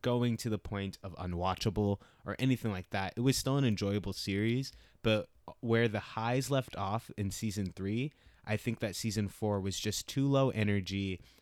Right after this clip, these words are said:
The stakes were low, and the overall tone and writing of it felt really lighthearted. And that, that was very present in the first season, but, you know, having aged our characters up,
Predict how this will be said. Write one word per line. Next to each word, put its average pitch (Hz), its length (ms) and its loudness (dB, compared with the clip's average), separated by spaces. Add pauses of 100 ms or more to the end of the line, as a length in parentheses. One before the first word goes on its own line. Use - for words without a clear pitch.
(100)
The 104 100 -2
stakes 123 400 -2
were 117 100 0
low, 95 460 0 (300)
and 107 320 0
the 104 220 -2
overall 175 420 2
tone 123 460 2
and 95 120 -2
writing 101 360 0
of 92 100 0
it - 100 -8
felt 92 220 -4
really 131 320 2
lighthearted. 90 760 -4 (340)
And 117 400 -2
that, 131 280 0
that 135 280 2
was 143 100 0
very 147 240 0
present 120 460 -2
in 135 100 2
the 143 80 2
first 143 280 -2
season, 147 360 2
but, 101 200 -2
you 101 100 -2
know, 98 140 -2
having 123 340 0
aged 123 280 0
our 120 80 2
characters 95 560 -4
up, 117 280 -2